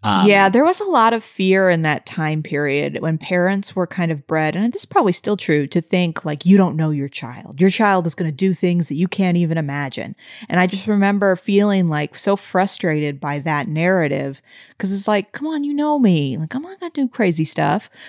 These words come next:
Speaker 2: But, like, every, every news station, like, every article, and you still see that today,
Speaker 1: Yeah.
Speaker 2: is like,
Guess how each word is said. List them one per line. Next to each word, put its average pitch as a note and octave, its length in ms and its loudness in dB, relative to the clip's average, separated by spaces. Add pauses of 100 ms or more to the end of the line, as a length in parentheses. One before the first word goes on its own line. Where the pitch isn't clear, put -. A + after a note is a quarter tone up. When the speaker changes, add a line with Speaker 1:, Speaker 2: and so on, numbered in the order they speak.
(120)
Speaker 2:
But, G#3+ 140 2
like, G3 260 2
every, G#3+ 440 2
every F#3+ 260 4
news F#3+ 680 4
station, F#3 880 0
like, D#3+ 220 -2
every D#3+ 220 0
article, D#3 960 0
and F3+ 180 0
you A3+ 60 -2
still - 240 -8
see - 160 -4
that C#3+ 180 -4
today, D3 380 -2
Speaker 1:
Yeah. A#2 160 2
Speaker 2:
is G#2 80 -4
like, C3+ 320 -4